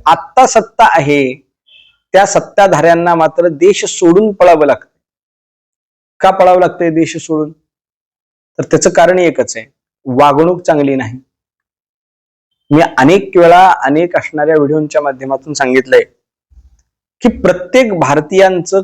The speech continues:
कर्तव्य आहे की त्यांनी व्यक्तिसापेक्ष राहावं.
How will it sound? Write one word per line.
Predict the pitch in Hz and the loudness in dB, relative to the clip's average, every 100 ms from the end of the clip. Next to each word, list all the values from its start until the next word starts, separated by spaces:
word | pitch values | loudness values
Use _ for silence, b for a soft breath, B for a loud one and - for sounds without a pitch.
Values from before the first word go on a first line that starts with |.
| 190 | 0
कर्तव्य | 165 160 220 214 175 | 0 0 0 2 2
आहे | 127 123 123 | 2 -2 -4
की | 117 _ _ _ _ _ _ _ - | -6 _ _ _ _ _ _ _ -8
त्यांनी | 175 175 160 202 233 - | -2 2 4 4 0 -4
व्यक्तिसापेक्ष | 135 127 170 - _ - 247 - 175 - 180 - 190 | -4 0 0 -4 _ -4 -2 2 0 0 -4 -2 0
राहावं. | 147 117 | 0 0